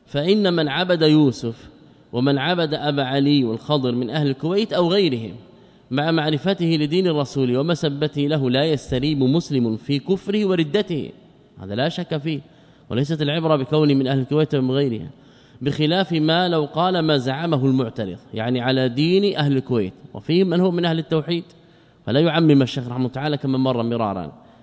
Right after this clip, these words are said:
أنه لا يطلق الوصف هكذا: "أهل الكويت كلهم كفار"، هذا ليس من منهج الشيخ رحمه الله تعالى، وإنما يعلق الحكم على ماذا؟ على من فعل الشرك. فمن عبد مثلًا كما قال هنا أبا علي من أهل الكويت فهو مشرك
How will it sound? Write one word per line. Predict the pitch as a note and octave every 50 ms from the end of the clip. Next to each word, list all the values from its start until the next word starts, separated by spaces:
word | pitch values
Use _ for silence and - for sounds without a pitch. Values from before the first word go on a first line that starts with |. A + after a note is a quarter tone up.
| - _ -
أنه | A2 B2 B2+ B2+
لا | C#3 D3+
يطلق | F3+ G3 F#3+ - D#3 C#3+ D3
الوصف | D3 C#3+ D3 D3+ D3 - C3+
هكذا: | C3 C3 D#3+ D3+ C3+ B2+ A2+ G2+ - -
"أهل | B2+ C#3+ C#3+ C3+
الكويت | C3+ C3+ C#3+ D3 D#3+ D3+ C3 -
كلهم | - E3 F3 E3+ D3 C3
كفار"، | B2 C3 B2+ G#2+ - F3 E3 C3+ - - - - - - - - -
هذا | B2 B2 C3
ليس | C3+ D3 C#3+ B2+ - C3+ C3+ B2 - - - - - - - -
من | A#2+ B2+
منهج | C3+ C#3+ C#3 C#3 C3
الشيخ | A#2+ G#2+ C3 D3 B2+ B2
رحمه | B2 A#2+ B2 B2+
الله | B2 A#2
تعالى، | A2 - G#2 G#2 G#2 G2 E2+ - - - - _ _ _ _ _ _
وإنما | A#2 G2+ A#2+ C3+ D3+ E3 E3+ D#3
يعلق | D3+ C#3+ C#3 C3+ D#3+ F3+ E3+ D3+ C#3+ -
الحكم | D3 C3+ A#2 - E3 F3+ F3 G3+ G3 E3 C3+
على | C#3 C#3+ D3 D3+
ماذا؟ | C#3+ C#3 C3 B2 C3 D3 D3+ C#3 - -
على | - B2+ C3+ C#3 C3+
من | C3 C3+ B2 A#2
فعل | - - A#2 A#2 A2+ G2+
الشرك. | G2+ - - F#2 - - _ - - _ _ _
فمن | A#2 A#2+ C3+ C#3+ C#3+ C3+
عبد | B2+ C3+ D#3+ F#3 G3 F#3+ F#3+ E3 C#3+ B2+ G#2 G2 G#3 - - - - - - - _ _ _
مثلًا | B2+ D3 D3 D3 D#3 C#3+ C3+ B2 A#2
كما | A2 C#3 C#3 C#3 C3
قال | C3+ D3+ D#3 D3+
هنا | D#3+ D#3 C#3+ C#3 C3+
أبا | D3 C#3+ C#3
علي | B2+ C3+ D3 D3+ E3+ G3+ G3 E3+ D3
من | C#3 C#3+ D3
أهل | D#3+ E3+ E3+ D#3+
الكويت | D3+ - E3 F#3 G#3+ G#3+ G3+
فهو | - G3+ F#3 F#3
مشرك | F#3 F3 D#3+ C#3 - C#3+ C#3+